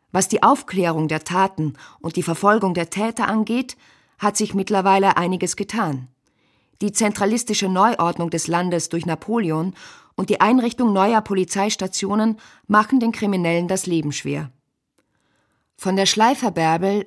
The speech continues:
werden die Spuren im Laufe der Zeit immer spärlicher. Nach der Flucht aus Sulz schließt sie sich dem starken Hans an und ist mit ihm hauptsächlich in der Schweiz unterwegs.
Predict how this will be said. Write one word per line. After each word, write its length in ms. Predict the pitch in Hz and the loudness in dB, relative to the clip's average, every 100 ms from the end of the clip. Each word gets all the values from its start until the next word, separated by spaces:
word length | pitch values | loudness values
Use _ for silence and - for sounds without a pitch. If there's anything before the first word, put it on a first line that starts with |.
| _ | _
werden 360 | 175 220 240 226 | 0 4 4 4
die 100 | 220 | 2
Spuren 380 | - 202 226 | 0 2 2
im 100 | 185 | 2
Laufe 340 | 180 170 180 180 | 2 2 2 -2
der 160 | 175 - | -4 -4
Zeit 320 | 185 175 - | -4 -4 -2
immer 180 | 190 180 | -2 -2
spärlicher. 720 | - 160 160 151 - 143 131 - _ _ _ _ _ _ _ _ _ - | -2 0 0 -2 -6 -10 -12 -16 _ _ _ _ _ _ _ _ _ 0
Nach 220 | 196 214 | 2 2
der 120 | 240 | 0
Flucht 340 | 233 277 - | 0 -2 -2
aus 180 | 196 - | -4 -2
Sulz 460 | 208 220 240 - - - | 0 0 -2 -6 -10 -8
schließt 360 | - 226 240 | -2 0 0
sie 80 | 254 | -2
sich 200 | 233 226 | -2 -2
dem 120 | 190 | -4
starken 480 | 185 185 180 180 165 | -2 0 -2 -2 -4
Hans 280 | 160 170 - | -2 -2 -4
an 300 | 202 247 254 - - _ _ _ | 0 0 -2 -12 -20 _ _ _
und 140 | - - | -6 -2
ist 160 | - | 0
mit 120 | 285 226 | 0 2
ihm 180 | 226 | 2
hauptsächlich 600 | 175 202 - 214 202 202 | 2 0 -2 -4 -4 -4
in 80 | - | -2
der 100 | 196 | -2
Schweiz 400 | - 180 170 - | -2 -2 -2 -4
unterwegs. 640 | 151 151 151 147 - - | -6 -6 -8 -8 -10 -14